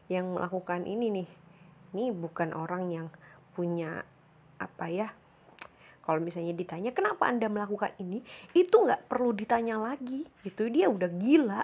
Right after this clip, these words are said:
menurut gue. Karena hal-hal kayak gitu tuh bukan hal yang bisa,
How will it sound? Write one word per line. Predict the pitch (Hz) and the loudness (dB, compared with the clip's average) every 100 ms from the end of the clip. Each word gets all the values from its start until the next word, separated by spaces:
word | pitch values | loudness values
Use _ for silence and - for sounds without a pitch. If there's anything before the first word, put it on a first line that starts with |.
| - | -4
menurut | 190 208 185 - | 0 0 0 -2
gue. | 226 175 214 - - - - _ | 0 0 -4 -12 -20 -20 -20 _
Karena | - 349 427 | 2 2 2
hal-hal | 302 269 269 262 | -2 -2 -4 -2
kayak | 262 226 226 | -4 -4 -6
gitu | 302 | -6
tuh | 480 | -4
bukan | 294 - 226 220 | -4 0 0 0
hal | 233 233 | -4 0
yang | 233 240 - - - | 0 -2 -8 -16 -12
bisa, | - 240 - - | -2 -2 0 -4